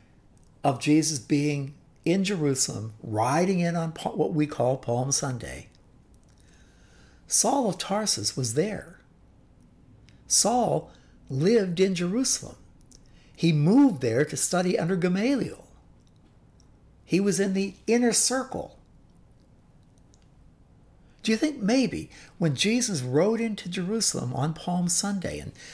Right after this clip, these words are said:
the crowds were there cheering him on, proclaiming him king,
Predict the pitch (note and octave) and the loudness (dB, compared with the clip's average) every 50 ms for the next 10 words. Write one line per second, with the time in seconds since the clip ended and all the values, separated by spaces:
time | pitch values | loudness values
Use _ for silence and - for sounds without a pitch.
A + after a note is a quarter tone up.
0 | - - - B2 - - - - E3+ F#3 G#3 G#3 G3+ G3+ - F#3 F3+ G3 G3+ G3 | -20 -14 -12 -12 -10 -4 -2 0 2 4 4 4 4 2 0 -2 0 0 0 0
1 | - - - - A3 G3+ G3 F#3 F#3 F3 F3 F3 E3+ E3+ C3+ - - C3 B2 - | 0 0 0 2 2 2 2 2 2 2 2 2 2 2 0 -2 -4 -4 -4 -2
2 | - F#3 F#3+ F3+ F3+ F3+ F3 D3+ C3 - - - C4+ - - A#2 A#2 C3 C3+ - | -2 0 2 2 2 2 0 -2 -4 -6 -6 -4 -2 -2 0 0 -2 -2 -4 -6